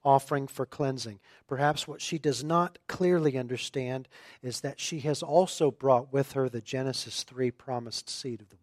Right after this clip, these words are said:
woman. The ultimate offering, not just for her cleansing, but for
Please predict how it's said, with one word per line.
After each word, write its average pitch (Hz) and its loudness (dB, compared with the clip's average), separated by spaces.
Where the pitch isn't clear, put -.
woman. 101 -20
The 143 4
ultimate 160 8
offering, 127 2
not 131 -4
just 131 -2
for 113 -8
her 143 0
cleansing, 117 -6
but 113 -10
for 120 -10